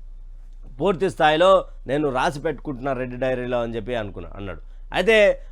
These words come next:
ఆ వ్యక్తే మరోసారి సీఎం కావడంతో ఇక్కడ పోలీసు వాళ్ళు ఈ ఇబ్బంది పడతా ఉన్నారు. పూర్తిగా భయాందోళనకు గురవుతున్నటువంటి ఆ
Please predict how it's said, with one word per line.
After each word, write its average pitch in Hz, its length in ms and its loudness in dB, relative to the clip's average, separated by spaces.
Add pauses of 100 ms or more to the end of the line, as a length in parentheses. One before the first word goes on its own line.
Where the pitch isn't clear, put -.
(120)
ఆ 190 200 12
వ్యక్తే 233 360 6
మరోసారి 196 500 4
సీఎం 170 340 0
కావడంతో 156 680 4
ఇక్కడ 147 180 -2 (140)
పోలీసు 147 320 -4
వాళ్ళు 139 500 0 (360)
ఈ - 20 -6
ఇబ్బంది 117 460 0
పడతా 135 320 0
ఉన్నారు. 131 280 0 (180)
పూర్తిగా 143 280 2
భయాందోళనకు 156 640 2
గురవుతున్నటువంటి 120 720 -4
ఆ 107 240 -4